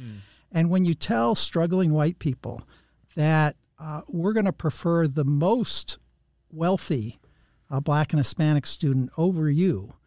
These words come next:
Speaker 2: uh, that just leads to resentment and
Speaker 1: Mm.
Speaker 2: division. And, and I think we can get to those important goals of racial and economic diversity in a much more constructive way.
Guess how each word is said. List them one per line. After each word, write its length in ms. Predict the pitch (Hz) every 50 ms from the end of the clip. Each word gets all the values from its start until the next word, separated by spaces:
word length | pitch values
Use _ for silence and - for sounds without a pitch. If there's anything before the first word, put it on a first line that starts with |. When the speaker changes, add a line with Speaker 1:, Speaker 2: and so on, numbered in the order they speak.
| _ _ _ _ _ _ -
Speaker 2:
uh, 140 | 139 131 147 - -
that 180 | 196 214 -
just 220 | - 190 - - 175
leads 320 | 160 151 139 127 - -
to 260 | - - 147 135 131
resentment 640 | 120 131 127 120 147 147 175 - 175 170 165 160 - -
and 100 | 123 113
Speaker 1:
Mm. 40 | 123
Speaker 2:
division. 680 | 139 - 165 170 165 - - 175 165 156 151 - 262 196
And, 380 | 156 143 135 135 135 156 226 - -
and 100 | 151 156
I 80 | 147
think 220 | - 226 220 - -
we 100 | 190 170
can 220 | - - 151 139
get 260 | 127 160 180 202 - - _ _ _ _ _ _ _ _ _ _
to 100 | - 160
those 200 | 135 160 151 131
important 380 | 139 123 - 240 247 196 185 156
goals 280 | 185 185 180 180 156
of 100 | 151 139
racial 280 | 160 151 151 - 160 147
and 100 | 147 151
economic 360 | 143 - 147 143 135 135 -
diversity 420 | - 147 143 143 135 - 151 139 135
in 60 | 131
a 40 | 131
much 400 | 131 127 123 - - - - - - _ _ -
more 160 | 175 156 139
constructive 580 | - - - - - 139 127 - - 120 120
way. 200 | - 101 113 -